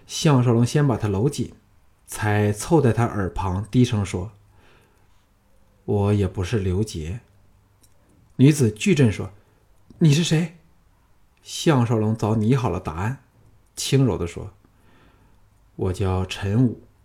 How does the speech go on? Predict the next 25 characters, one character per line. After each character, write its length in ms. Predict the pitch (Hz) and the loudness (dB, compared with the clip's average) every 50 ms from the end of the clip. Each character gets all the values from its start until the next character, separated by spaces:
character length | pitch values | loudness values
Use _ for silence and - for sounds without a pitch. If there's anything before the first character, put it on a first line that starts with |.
| _ _ _ _ - _ _ _ _ - | _ _ _ _ -20 _ _ _ _ -18
是 360 | - - - 127 117 107 101 | -12 -2 0 2 2 2 2
随 380 | 90 - - 110 101 104 120 120 | 0 -2 -4 -2 0 2 2 0
卢 200 | 107 104 107 117 | 0 0 -2 -2
车 200 | - - 127 120 | -2 -4 -4 -2
队 320 | - 135 117 104 92 95 | 0 0 0 0 -2 -6
送 320 | 95 - - - 147 120 95 | -8 -10 -6 -2 -2 -2 -2
粮 220 | 92 85 92 123 | -2 -2 0 0
来 160 | 127 90 80 | -2 -2 -4
的 100 | 82 92 | -6 -8
人， 160 | 85 78 - - - _ _ _ _ _ _ _ _ _ _ | -8 -8 -10 -18 -20 _ _ _ _ _ _ _ _ _ _
想 320 | - - - - 101 98 95 | -14 -6 -2 0 0 0 0
进 300 | 127 123 113 107 101 107 | 0 2 2 2 0 -2
库 340 | - - - 175 143 131 | -8 -6 -4 -2 -2 -2
仓 360 | 127 - - 135 143 139 143 143 | -4 -8 -4 -2 0 2 2 2
内 180 | 135 110 92 | 2 0 0
看 220 | - - - 135 120 | -4 -4 -4 -4 -2
看 120 | 107 101 | -2 -4
情 280 | - - - 67 82 95 | -6 -8 -12 -10 -12 -10
况， 240 | - - 131 120 - _ _ _ _ _ - - - - - - - _ - | -6 -6 -6 -6 -8 _ _ _ _ _ -20 -20 -20 -20 -20 -20 -20 _ -12
却 460 | - - - - 117 104 98 98 - - | -10 -4 2 4 4 4 4 0 -4 -4
遇 140 | 131 117 107 | 0 0 0
上 200 | 101 104 101 117 | 0 -2 -4 -2
大 180 | - 117 107 | -2 -2 -2
姐 200 | 101 - 98 101 | 0 -2 0 2
你， 240 | 110 107 90 - - | 2 0 0 -4 -12